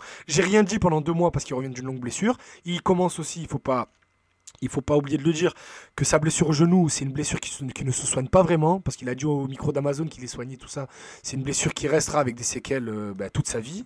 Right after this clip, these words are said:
C F, euh, Greg Sertic, parce que c'est à peu près la même blessure. Et, mais du coup, j'ai rien dit pendant deux mois, mais très clairement, là, quand on me dit Milik fait un bon match, euh, je suis pas d'accord sur le fait qu'il, oui, il vient chercher des ballons, mais écoute, tant mieux, hein, c'est le minimum syndical.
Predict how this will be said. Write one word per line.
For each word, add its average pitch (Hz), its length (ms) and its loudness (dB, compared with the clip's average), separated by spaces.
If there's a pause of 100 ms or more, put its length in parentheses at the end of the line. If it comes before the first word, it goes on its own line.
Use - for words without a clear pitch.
(140)
C 127 260 0
F, - 180 -4
euh, 110 80 0
Greg 117 200 -4
Sertic, - 500 -6
parce - 120 -14
que - 60 -10
c'est 113 100 -10
à - 20 -10
peu 117 100 -6
près 123 120 -8
la 113 80 -4
même 110 140 -6
blessure. 107 340 -6 (680)
Et, 147 960 4
mais 147 100 2
du 139 120 2
coup, 277 400 8 (540)
j'ai 139 180 0
rien 196 160 8
dit 214 120 4
pendant 180 220 4
deux 170 120 6
mois, 202 160 6
mais 165 80 2
très - 180 -2
clairement, 196 360 6
là, 180 180 8
quand - 240 -4
on 160 40 -2
me 165 60 -2
dit 165 140 -6
Milik 156 280 -4
fait - 80 -4
un 143 80 0
bon 131 140 -2
match, 196 260 4 (540)
euh, 127 640 4
je - 80 -4
suis - 120 -4
pas 185 160 10
d'accord 175 340 8
sur 156 160 -2
le 160 80 2
fait 156 200 -2
qu'il, - 160 -8
oui, 208 180 4
il 156 80 -4
vient 160 140 2
chercher 147 280 0
des 139 80 4
ballons, 139 300 2
mais 131 120 -8
écoute, 131 220 -8
tant 113 120 -6
mieux, 160 160 0
hein, 165 60 0
c'est - 120 -12
le 131 40 -8
minimum 127 280 -4
syndical. 139 460 0